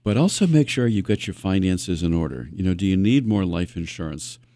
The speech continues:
Uh, do you have an income gap? Is there gonna be enough income for your, your wife to survive if, if you pass away before her?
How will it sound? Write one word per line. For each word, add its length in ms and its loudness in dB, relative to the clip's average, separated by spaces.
Uh, 120 -6
do 140 -8
you 100 0
have 240 0
an 120 2
income 540 -2
gap? 360 -6
Is 160 -8
there 80 -4
gonna 160 0
be 120 0
enough 300 0
income 460 2
for 80 -6
your, 340 -2
your 280 -2
wife 320 -2
to 120 -8
survive 800 -6
if, 360 -14
if 320 -12
you 180 -4
pass 380 -6
away 240 -2
before 420 -4
her? 400 -4